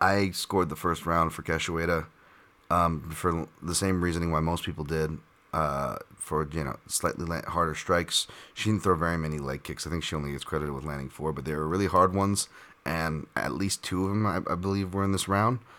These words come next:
And everything she threw kinda looked like it had an effect, um, on Kim, and impact is the criteria, which is why striking stats do not tell the story, because striking stats are wrong,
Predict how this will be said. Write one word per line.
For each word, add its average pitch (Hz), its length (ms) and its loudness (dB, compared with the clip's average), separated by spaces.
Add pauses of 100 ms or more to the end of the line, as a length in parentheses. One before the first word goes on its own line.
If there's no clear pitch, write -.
(320)
And 90 140 -2
everything 98 380 0
she 85 180 -4
threw 90 500 -2
kinda 82 240 0
looked 80 140 2
like 78 120 0
it 76 120 -2
had 82 180 2
an 76 100 -4
effect, - 520 -6 (180)
um, 69 320 -6
on 71 200 -2
Kim, 92 320 -2
and 71 100 -10
impact 82 540 -2 (520)
is 87 180 0
the 92 80 0
criteria, 85 640 4
which 80 200 -2
is 76 120 -4
why 76 360 -2
striking 80 420 -2
stats 82 280 0
do 80 100 -8
not 80 220 -4
tell 80 140 -8
the 71 80 -10
story, 98 400 0
because 76 340 -8
striking 80 420 -6
stats 73 300 -8
are 67 60 -8
wrong, 117 420 0